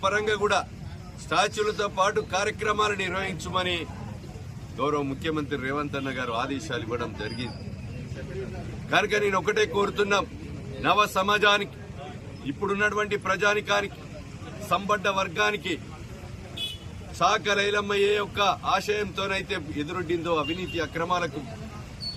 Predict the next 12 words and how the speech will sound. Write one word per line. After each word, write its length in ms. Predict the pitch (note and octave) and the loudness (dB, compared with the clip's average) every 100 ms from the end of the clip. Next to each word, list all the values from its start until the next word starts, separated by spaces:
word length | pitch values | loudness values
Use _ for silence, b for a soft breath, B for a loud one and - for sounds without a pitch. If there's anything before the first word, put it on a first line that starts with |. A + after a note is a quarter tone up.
| - | -6
పోరాడిండో, 460 | A2+ C#3 D#3 D3 C3+ B2 | -4 0 0 0 -2 -2
వారి 160 | A#2 A2 | -2 0
ఆశయాలను, 540 | C#3+ C#3+ D3 C#3 C3+ C3 A#2 - - - - - | -2 0 0 0 0 -4 -6 -10 -12 -10 -10 -8
వారి 160 | G#2+ G#2+ | -8 -6
సిద్ధాంతాలను 600 | A2 G#2 D3 C#3+ C#3 B2+ A2+ | -6 0 0 2 -2 -2 -2
అమలు 220 | B2+ D3+ C3+ | -2 -2 -2
చేసే 240 | C3 C3 A#2 | -4 -4 -6
దిశలో 340 | A2+ - G3+ G#3+ D#3+ - - - - - - - - | -4 2 8 8 6 -2 -10 -10 -10 -10 -12 -10 -8
ప్రతి 220 | A#2+ B2 A#2 | -6 -6 -4
పౌరుడు 300 | B2+ D3 C3+ | 0 0 0
ఉండాలని, 460 | B2 C#3 C3+ B2+ B2+ A#2+ | 0 0 0 -2 -4 -4
నిజాయితీని, 640 | A2 D3 D3 C#3+ C3 B2 | -4 0 2 0 -2 -4